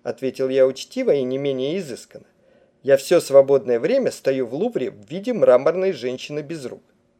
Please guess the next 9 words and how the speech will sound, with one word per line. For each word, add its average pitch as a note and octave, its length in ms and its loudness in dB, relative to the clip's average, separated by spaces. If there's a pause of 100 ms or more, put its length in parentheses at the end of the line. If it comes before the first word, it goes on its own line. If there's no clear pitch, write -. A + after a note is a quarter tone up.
(1300)
А B2+ 120 2
в A2+ 100 -6
Минске F#3 480 -4
очень B2+ 300 -4
трогательно G3 640 0
написал C3 500 2
мне D3+ 200 -2
пожилой G#2+ 460 -6
еврей. G#2+ 440 -16